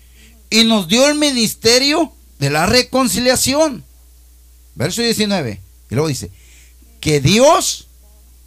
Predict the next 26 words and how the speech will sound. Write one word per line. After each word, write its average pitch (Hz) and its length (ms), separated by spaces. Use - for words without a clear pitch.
estaba 247 800
en", 254 480
oiga 254 220
bien 285 200
cómo 277 160
dice, 202 260
"en 302 320
Cristo". 294 380
No 233 140
dice 302 320
"con 190 200
Cristo", 220 420
¿verdad 208 200
que 240 100
no? 285 220
Cuando 220 260
yo 262 160
digo 294 420
"estaba 269 640
con", 311 420
se - 160
está 233 180
refiriendo 277 600
de 214 140
compañía. 214 600
Amén. 175 320